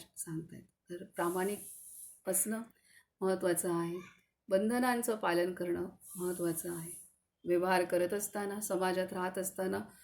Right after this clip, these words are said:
कुटुंबात राहत असताना तरच, अ, आपल्या अंतरातील पवित्रता,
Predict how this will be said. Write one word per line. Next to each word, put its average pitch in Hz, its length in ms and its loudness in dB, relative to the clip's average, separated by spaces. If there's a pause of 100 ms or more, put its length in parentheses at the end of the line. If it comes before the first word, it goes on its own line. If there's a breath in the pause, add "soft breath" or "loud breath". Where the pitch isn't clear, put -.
(200 loud breath)
कुटुंबात 226 500 0
राहत 175 240 0
असताना 180 380 -2 (180)
तरच, 262 400 0 (280)
अ, 196 340 -2
आपल्या 180 340 -2
अंतरातील 190 760 0 (460 loud breath)
पवित्रता, 202 680 0